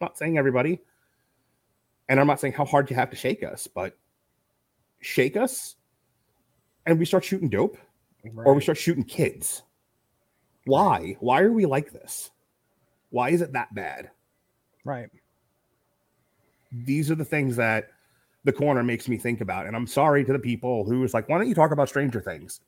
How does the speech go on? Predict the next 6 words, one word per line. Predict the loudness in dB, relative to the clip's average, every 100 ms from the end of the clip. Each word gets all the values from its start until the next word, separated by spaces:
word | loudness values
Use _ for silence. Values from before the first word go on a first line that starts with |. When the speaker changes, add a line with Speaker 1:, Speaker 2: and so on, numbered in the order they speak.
| _ _ _ _ _ -20 -20 _ 6
Speaker 1:
<laughs> | 6 4 -6 -4 -4 -6 -10 -18 -20 -16
Sorry. | 2 4 4 2 -2 -4
I, | 2 2 0 -18 -20 -20 -18 -16 -20 _ _ _ -20 -16
this | -2 0
is | 2
important. | 0 4 4 2 -4